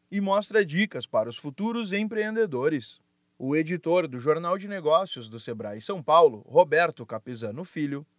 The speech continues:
explica que a matéria de capa da publicação foi pensada para mostrar que, para fazer parte do setor de cervejas artesanais, não basta apenas apreciar a bebida.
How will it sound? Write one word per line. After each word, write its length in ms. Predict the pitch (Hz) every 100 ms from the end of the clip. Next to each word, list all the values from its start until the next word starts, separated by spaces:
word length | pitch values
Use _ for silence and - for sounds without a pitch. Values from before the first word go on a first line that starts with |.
| -
explica 600 | 196 - 185 214 - 123
que 80 | 127
a 60 |
matéria 420 | 147 165 131 117
de 160 | 120 120
capa 320 | - 156 123
da 100 | 113
publicação 720 | 107 117 123 208 220 160 131 - -
foi 240 | 190 208
pensada 640 | 240 233 - 185 208 139
para 240 | 113 123 131
mostrar 580 | 139 135 135 123 107 113
que, 160 | 135
para 240 | 127 175 196
fazer 300 | 202 214 208
parte 500 | 147 170 170 - 120
do 80 |
setor 400 | 117 120 131 120
de 100 | 110
cervejas 560 | 110 180 156 165 175 113
artesanais, 800 | 110 110 110 160 156 180 - - -
não 240 | 175 220
basta 400 | 160 185 180 - 113
apenas 480 | - 156 208 220
apreciar 580 | 214 214 220 - 202 127
a 60 | 143
bebida. 520 | 170 135 135 151 110